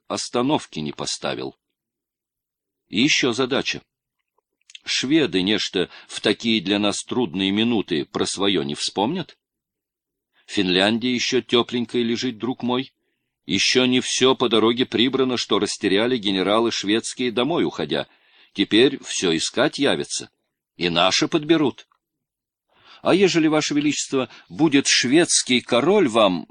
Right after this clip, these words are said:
не такой родич, как теперь, а внуком доводиться станет?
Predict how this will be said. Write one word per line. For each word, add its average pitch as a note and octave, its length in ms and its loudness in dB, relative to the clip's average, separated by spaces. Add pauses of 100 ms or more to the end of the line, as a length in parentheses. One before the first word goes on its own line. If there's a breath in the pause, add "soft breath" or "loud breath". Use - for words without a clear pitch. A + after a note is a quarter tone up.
(120)
не B2 160 2
такой F3+ 420 4
родич, A2+ 440 2
как - 240 -2
теперь, D#2+ 560 -4 (640)
а D#3 160 6
внуком D3 760 -2
доводиться D#2 640 -4
станет? - 580 -8